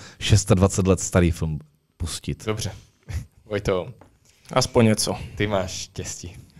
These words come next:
Speaker 2: <laughs>
Speaker 1: Každopádně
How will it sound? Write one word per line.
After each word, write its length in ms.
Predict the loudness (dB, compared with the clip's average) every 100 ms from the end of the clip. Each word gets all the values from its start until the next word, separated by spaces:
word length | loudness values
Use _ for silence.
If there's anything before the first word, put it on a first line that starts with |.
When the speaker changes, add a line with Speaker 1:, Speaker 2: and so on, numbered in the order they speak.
| -6
Speaker 2:
<laughs> 1400 | -4 -2 -2 -2 -2 -2 -4 -10 -12 -16 -16 -16 -16 2
Speaker 1:
Každopádně 960 | 6 6 8 8 8 8 8 10 8